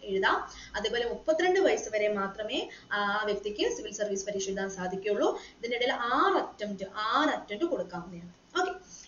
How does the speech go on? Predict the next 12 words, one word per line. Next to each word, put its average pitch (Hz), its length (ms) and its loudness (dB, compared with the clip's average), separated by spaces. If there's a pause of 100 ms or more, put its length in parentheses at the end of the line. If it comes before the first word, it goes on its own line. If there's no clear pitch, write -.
ഇനി 415 340 2
ഈ 302 160 4
നമ്മുടെ 285 300 4
ഒരു 294 220 4
ഇ 277 200 2
ഡബ്ല്യു, 294 500 4 (240)
ഇ 277 200 2
ഡബ്ല്യു 294 540 4
എസ് 254 140 2
എന്ന് 262 120 -2
പറയുന്ന 254 320 2
ഒരു 247 160 -2